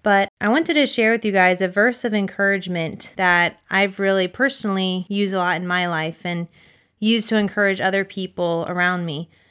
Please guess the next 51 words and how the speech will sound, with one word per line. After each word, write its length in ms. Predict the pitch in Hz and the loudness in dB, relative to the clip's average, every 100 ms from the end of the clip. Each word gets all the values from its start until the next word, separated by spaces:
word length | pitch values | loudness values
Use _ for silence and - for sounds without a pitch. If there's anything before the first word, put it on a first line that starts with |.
| _ - | _ -4
But 120 | 233 | -2
it's 180 | 247 277 | 0 0
in 160 | 302 | -2
Psalm 400 | 294 247 233 247 | 0 0 2 2
forty-six 960 | 226 208 208 226 220 - 208 202 - - | -2 -2 -2 -2 -4 -6 -6 -6 -14 -12
one. 540 | 180 185 175 165 185 - | -4 -2 -2 -2 -6 -6
The 80 | 226 | -2
verse 340 | 247 302 302 | 2 2 0
is, 260 | 302 285 277 | -2 -2 -2
"God 240 | 233 262 | 0 0
is 160 | 320 302 | 0 0
our 140 | 262 | 0
refuge 560 | 214 208 208 226 233 220 | 2 2 0 -4 -4 -2
and 180 | 196 190 | -4 -4
strength, 600 | - - 165 151 - - _ | -8 -6 -4 -6 -10 -20 _
a 100 | 196 | -6
very 260 | 190 262 330 | 0 2 2
present 500 | - 262 247 254 214 | 0 -2 0 -2 -2
help 300 | 202 202 202 | -2 -2 -4
in 160 | 190 | -6
trouble." 520 | 180 - 175 175 175 - _ _ _ | -6 -4 -4 -4 -10 -14 _ _ _
And 160 | 208 233 | -2 0
then 100 | 339 | 0
it 120 | 330 | 0
goes 220 | 285 254 | 2 4
on 180 | 240 240 | 2 2
to 100 | 247 | -2
say, 440 | - 226 226 233 | -4 -2 0 0
"Therefore 680 | 220 240 294 311 285 277 269 | 0 0 0 -2 0 2 2
we 280 | 220 226 254 | 0 -2 -2
will 160 | 320 | 0
not 340 | 269 214 202 - | 0 0 -2 -6
fear, 480 | - 180 170 165 170 | -10 -6 -4 -4 -6
even 320 | 208 233 262 254 | -6 -2 0 2
though 220 | 233 226 | 0 0
the 200 | 214 - | -2 -2
earth 360 | 190 240 247 | 0 0 -4
be 100 | 240 | -6
removed, 600 | 247 285 208 165 175 - - _ _ _ _ _ | -2 0 0 -2 -6 -10 -20 _ _ _ _ _
and 160 | 214 | 2
though 80 | 220 | 2
the 120 | 214 | 4
mountains 480 | 208 202 214 254 254 | 4 2 2 0 0
be 120 | 302 | -2
carried 400 | 294 - 196 185 | -6 -4 -2 -2
into 280 | 185 185 202 | -2 -4 -4
the 100 | 196 | -4
midst 400 | 190 190 190 - | -2 -2 -6 -6
of 80 | 214 | -4
the 80 | 220 | -4
sea, 480 | 220 - 165 160 | -4 -8 -6 -8